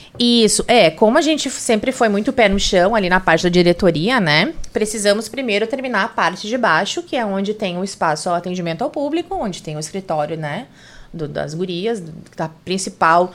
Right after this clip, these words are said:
carro-chefe da Cassiva, que é o S P C, né,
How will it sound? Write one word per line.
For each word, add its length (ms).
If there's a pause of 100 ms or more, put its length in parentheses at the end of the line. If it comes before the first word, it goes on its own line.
(300)
carro-chefe 580
da 160
Cassiva, 480
que 160
é 120
o 100
S 160
P 80
C, 300
né, 220